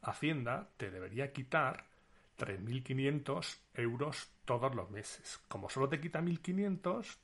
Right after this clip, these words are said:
tres mil quinientos menos mil quinientos, dos mil. Por lo tanto, cuando llega el momento de hacer la renta,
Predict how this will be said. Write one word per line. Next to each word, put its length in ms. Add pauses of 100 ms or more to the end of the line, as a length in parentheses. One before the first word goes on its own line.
tres 240
mil 200
quinientos 800 (180)
menos 320
mil 220
quinientos, 800
dos 340
mil. 260 (640)
Por 200
lo 80
tanto, 520
cuando 260
llega 180
el 40
momento 300
de 60
hacer 320
la 120
renta, 560